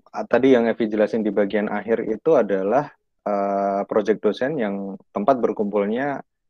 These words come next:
tim yang istilahnya kalau aku boleh bilang ya itu juga organisasi,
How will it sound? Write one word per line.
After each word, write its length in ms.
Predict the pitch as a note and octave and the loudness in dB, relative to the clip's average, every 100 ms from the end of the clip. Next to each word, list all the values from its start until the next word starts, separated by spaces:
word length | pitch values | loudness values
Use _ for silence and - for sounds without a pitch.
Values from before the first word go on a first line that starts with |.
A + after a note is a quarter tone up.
| _ | _
tim 400 | E3+ F#3 F#3+ G#3 _ _ _ _ - | -2 0 -4 -8 _ _ _ _ 0
yang 480 | A2 A2 G#2+ G#2+ G2 | 2 2 0 -2 -6
istilahnya 480 | A2 C3+ A#2+ F3+ | -6 -4 -4 -4
kalau 240 | G3+ D3 A#2 | 0 2 2
aku 160 | - | -2
boleh 240 | G#2+ G2+ G#2 | -2 -2 -2
bilang 240 | G#2 E3+ | -4 -4
ya 160 | C#3+ F#2+ | -2 -2
itu 80 | F#3+ | -2
juga 240 | G#2+ F#2+ | 0 0
organisasi, 720 | F#2+ F#2+ F#2 F#2 - F#2 - | 0 -2 -6 -8 -8 -8 -10